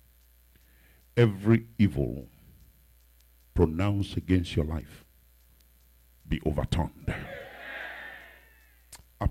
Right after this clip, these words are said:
pray for you in the mighty name of Jesus that every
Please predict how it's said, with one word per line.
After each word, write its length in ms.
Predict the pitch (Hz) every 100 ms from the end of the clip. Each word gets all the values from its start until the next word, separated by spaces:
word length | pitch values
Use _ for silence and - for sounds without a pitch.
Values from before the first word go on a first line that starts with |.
| -
pray 160 | -
for 220 | 117 - 98
you 460 | 92 82 69 60 - - - - - - - _ - _ _ _ _
in 200 | 92 95
the 120 | 92 92
mighty 720 | 92 104 107 - 104 104 98 - -
name 560 | - 95 98 95 92 90 _ -
of 140 | 80
Jesus 600 | 80 80 62 64 - - - - _ _ _ _ _ _ _ _ _ _ _ _ _ _ _ _ _ _ _ _ _ _
that 200 | 98 90 - 120
every 560 | 117 98 113 117 117